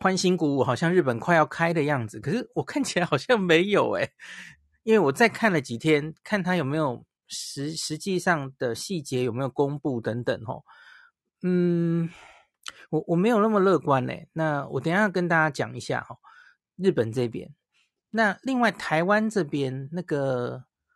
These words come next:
我觉得这其实跟李秉颖老师有一点关系。<laughs> 上礼拜李秉颖老师有一天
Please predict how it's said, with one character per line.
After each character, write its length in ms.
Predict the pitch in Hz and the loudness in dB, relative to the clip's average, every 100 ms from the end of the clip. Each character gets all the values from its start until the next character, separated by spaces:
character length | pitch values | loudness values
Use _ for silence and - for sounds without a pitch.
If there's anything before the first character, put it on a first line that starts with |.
| _ _ | _ _
我 100 | 175 | -6
觉 140 | 143 | 2
得 80 | 196 | 2
这 100 | 202 277 | 2 -4
其 160 | 180 | -4
实 100 | 165 | -4
跟 220 | 170 202 | -2 0
李 80 | 170 | -2
秉 180 | 123 135 | -2 -2
颖 60 | 139 | 0
老 120 | 107 | -2
师 140 | - | -2
有 140 | 135 117 | 0 0
一 40 | |
点 140 | 123 | -2
关 180 | 104 - - | -6 -4 -2
系。 200 | - - _ - - | -4 -6 _ -14 -6
<laughs> 460 | 190 - - 214 185 | -6 -6 -12 -12 -6
上 200 | - 208 | 0 0
礼 60 | |
拜 140 | 147 190 | 2 0
李 120 | 139 | 0
秉 160 | 139 | -4
颖 80 | 151 | 0
老 100 | 143 | 0
师 160 | 117 156 | 0 0
有 160 | 131 | 0
一 80 | 127 | 0
天 480 | 135 - 147 139 147 | -2 -2 -2 -2 -10